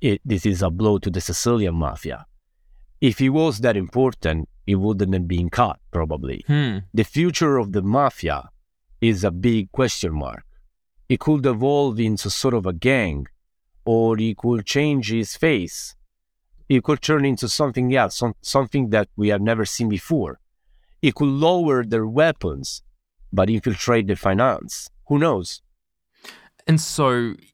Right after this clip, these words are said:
Speaker 2: if the modern mafia is better integrated into the economy, into politics,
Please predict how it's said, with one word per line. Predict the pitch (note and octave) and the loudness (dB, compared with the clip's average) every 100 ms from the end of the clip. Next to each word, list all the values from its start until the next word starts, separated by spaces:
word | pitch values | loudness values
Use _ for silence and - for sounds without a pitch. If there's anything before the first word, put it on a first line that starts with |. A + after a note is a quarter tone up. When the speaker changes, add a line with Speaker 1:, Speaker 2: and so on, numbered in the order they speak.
| _ | _
Speaker 2:
if | C#3 - - | -2 -2 -4
the | D3 | 0
modern | B2+ C#3 D3 | 2 2 2
mafia | A2+ G#2 G#2+ - G2+ F#2+ - | 2 0 0 -2 0 0 -2
is | A2 F#2+ | -4 -4
better | - A#2+ | 0 0
integrated | A#2 A2+ - G#2 A2 G#2 G2+ | 0 -2 -4 -2 -2 -2 -4
into | G#2 G2+ - A2 | -6 -6 -6 -6
the | F2+ | -4
economy, | F#2 - B2+ B2 A#2 A2 G#2+ - | -6 -2 0 2 0 -2 -4 -6
into | A2 G#2 - | -6 -6 -8
politics, | - A#2+ A#2+ - G#2+ G2 - - | -2 2 2 0 -4 -4 -10 -12